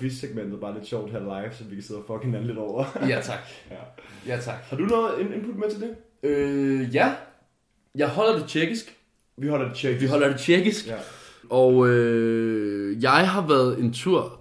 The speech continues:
Speaker 2: øh, hos Pompet.
Speaker 1: Oh yes.
Speaker 2: Ja. Øhm, og vi kan da godt quizzen lidt op.
Speaker 1: Okay, cool.
Speaker 2: Hvem tror du, hvilket streetwear brand
Speaker 1: Okay.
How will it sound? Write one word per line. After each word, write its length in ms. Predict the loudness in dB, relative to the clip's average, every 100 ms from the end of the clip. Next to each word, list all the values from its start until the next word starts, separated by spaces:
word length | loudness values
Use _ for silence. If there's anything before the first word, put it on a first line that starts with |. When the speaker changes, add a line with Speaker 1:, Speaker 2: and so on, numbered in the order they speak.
| -8
Speaker 2:
øh, 200 | -6 -6 -10 -10
hos 520 | -8 -8 -12 -16 -20 _ _ -14
Pompet. 580 | -8 -8 -4 -2 -2 -6 _ _ _ _ _ -8
Speaker 1:
Oh 120 | -6
yes. 440 | -6 -8 -14 -20 _ _ -14
Speaker 2:
Ja. 80 | -12 -12 _ _ _ _ _ 2
Øhm, 420 | 6 6 6 4
og 140 | 4
vi 60 | 6
kan 100 | 6
da 60 | 6
godt 220 | -2 2
quizzen 340 | 6 6 6
lidt 180 | 8 8
op. 380 | 6 2 -8 _ _ _ -8
Speaker 1:
Okay, 140 | -8 -8 -12 _
cool. 160 | -12 -12 -14 -14 -8 -8 -6 8
Speaker 2:
Hvem 340 | 10 10 4 -6
tror 520 | -10 -2 2 2 2 -2
du, 80 | -2 2
hvilket 520 | 6 6 6 2 2 -4
streetwear 680 | -12 -2 0 4 6 4 4
brand 340 | 2 2 0 -6 -10 -8
Speaker 1:
Okay. 320 | 0 2